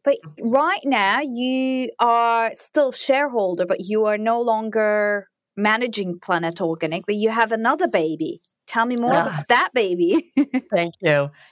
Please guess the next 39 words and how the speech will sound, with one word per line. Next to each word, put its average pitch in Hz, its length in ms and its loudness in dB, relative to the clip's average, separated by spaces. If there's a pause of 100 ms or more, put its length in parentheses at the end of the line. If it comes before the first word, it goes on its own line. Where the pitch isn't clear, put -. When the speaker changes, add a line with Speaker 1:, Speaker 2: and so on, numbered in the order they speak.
Speaker 2:
Yes, 160 220 2
I 151 100 2
do. 139 260 2
So 160 400 0
I 143 140 0
had 190 300 -2
to 185 100 -2
move 131 160 0
on, 131 160 2
even 170 180 0
though 151 100 0
when 135 140 -2
I 135 60 -4
set 160 280 -2
Planet 131 280 -2
up, 120 180 0
I 135 80 0
thought 143 320 0 (200)
I 147 100 2
would 139 160 -4
do 143 120 0
it - 120 0
forever. - 720 -2 (340)
But, 135 240 0 (480)
you 151 80 -4
know, 120 80 -4
we 123 140 -8
had 120 160 -10
shareholders, 180 680 -2
things 117 300 -10
changed, 175 540 -2
we 127 100 -8
had 120 140 -6
to - 40 -20
bring 120 200 -8
a - 20 -8
new 117 160 -10
investment, 143 840 -2
and 120 380 -6